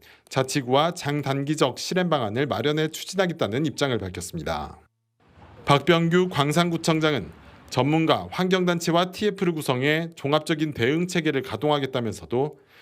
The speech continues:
검사 결과가 이 년 넘게 묻힌 배경과 책임 소재에 대해서는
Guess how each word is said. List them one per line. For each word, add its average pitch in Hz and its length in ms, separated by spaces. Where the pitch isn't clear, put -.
검사 147 320
결과가 160 560
이 127 120
년 170 220
넘게 165 280
묻힌 135 340
배경과 143 540
책임 196 300
소재에 175 320
대해서는 123 600